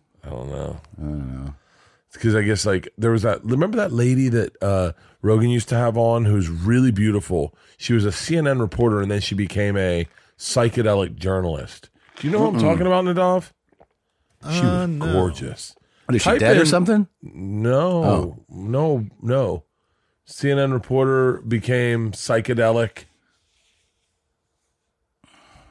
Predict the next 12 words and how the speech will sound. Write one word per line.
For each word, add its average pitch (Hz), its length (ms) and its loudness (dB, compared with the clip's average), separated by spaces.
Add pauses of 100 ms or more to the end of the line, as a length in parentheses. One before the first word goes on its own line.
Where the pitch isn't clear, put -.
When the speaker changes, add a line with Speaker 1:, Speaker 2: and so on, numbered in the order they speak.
(1160)
Speaker 1:
therapist, 120 720 -2
journalist. 123 560 -2 (100)
Yeah, 107 200 0
yeah, 98 160 0
yeah, 101 160 0
yeah. 98 180 0
See 135 160 -2
what, 131 220 0
see 139 140 -2
what 135 160 -2
comes 120 240 -4
up. - 240 -2